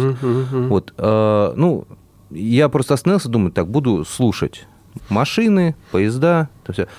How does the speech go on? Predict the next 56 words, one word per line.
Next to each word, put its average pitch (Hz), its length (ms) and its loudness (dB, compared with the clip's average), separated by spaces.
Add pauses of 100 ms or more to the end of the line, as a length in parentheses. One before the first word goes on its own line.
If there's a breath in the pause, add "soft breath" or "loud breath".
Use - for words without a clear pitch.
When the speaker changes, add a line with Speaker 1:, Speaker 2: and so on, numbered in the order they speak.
(220 loud breath)
Speaker 2:
услышал 120 380 0
какой-то 104 420 0
шум, 160 360 0
э, 92 160 -4
технического, - 580 -4
Speaker 1:
Мгм. 120 180 -2
Speaker 2:
вышел, 120 320 0
ну 139 140 -2
и, 107 160 0
в - 180 -12
принципе, 98 380 -2
как - 260 -16
говорится, - 280 -6
спасся. - 340 -6 (380 loud breath)
А, 113 320 0 (120)
Speaker 1:
Мгм. 147 200 -16
Speaker 2:
как 226 180 -2
по - 80 0
науке, 175 440 2
вот 104 180 -2
как - 260 -2
правильно? 87 800 0
Э, - 80 -8
Speaker 1:
Так 120 140 0
вот, 131 240 -2
по 139 100 0
науке 160 360 0
оно 131 180 2
правильно 139 480 0
так 123 240 -6
и - 40 -4
будет. 113 420 -4
Speaker 2:
То 110 60 -6
есть 110 280 0
Speaker 1:
Э, 113 60 0
Speaker 2:
слуш-, 156 280 2
Speaker 1:
вот, 143 100 -4
вот - 0 -
в 151 220 2
Speaker 2:
слушаем, 190 220 2
Speaker 1:
чём 170 200 0
Speaker 2:
да? 131 60 -8
Speaker 1:
в - 60 -14
чём - 220 -14
проблема 156 420 0
как 135 220 -6
раз 151 160 0
в - 60 -16
том 135 180 -2
и - 20 0
заключается. 123 540 -6
То 160 80 0
и, 156 360 -4
э, 151 460 2
я 147 300 0
скажу, 170 240 -2